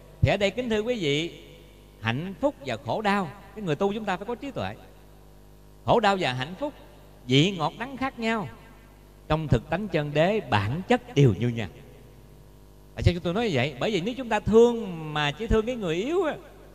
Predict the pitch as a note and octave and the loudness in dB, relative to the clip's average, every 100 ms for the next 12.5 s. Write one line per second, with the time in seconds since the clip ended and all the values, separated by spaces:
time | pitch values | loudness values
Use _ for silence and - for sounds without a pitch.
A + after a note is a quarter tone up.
0 | - - - - - - - - - G#3+ | -20 -20 -20 -20 -20 -20 -20 -20 -14 -6
1 | G3+ D3 C3+ B2+ B2+ D3+ C#3 C3+ C3 B2 | 0 2 2 0 0 2 2 0 -4 -2
2 | A#2+ D3+ - D#3 G3+ F#3 F3 D3+ C#3+ G3+ | 0 0 0 -4 -4 -2 -2 -2 -6 -6
3 | - A3 B3+ B3+ B3 F#3 E3+ C#3 - - | -4 2 2 2 -2 -2 -2 -4 -4 0
4 | A3+ A3 G3+ A3 G#3+ G3+ G#3+ D3+ A#2 G#2+ | 0 0 -4 0 0 0 -2 2 2 4
5 | A2 F2+ F#2 F#2 F2+ D#2 - - - - | 4 2 -4 -6 -6 -8 -12 -20 -20 -20
6 | - - - - - - - - - - | -20 -20 -20 -20 -20 -20 -20 -20 -20 -20
7 | - - - - - - - - - - | -20 -20 -20 -20 -20 -20 -20 -20 -20 -20
8 | - - - - - - F3 D#3+ D3+ E3+ | -20 -20 -20 -20 -20 -16 -4 -2 0 0
9 | E3+ D#3+ C3+ D3 E3+ F3 D3+ C#3 F3+ E3 | 0 -2 0 0 -2 -4 -4 -2 -2 -2
10 | F3+ - - - - - - B2+ E3+ F#3+ | -14 -20 -20 -20 -20 -20 -4 0 2 2
11 | A3 G#3 D3 E3 G3+ D#3 D3 A3 B3+ G#3+ | 0 0 0 0 -4 -4 -2 -4 -4 -4
12 | G#3 G#3 A3 F3+ | -4 -4 -4 -4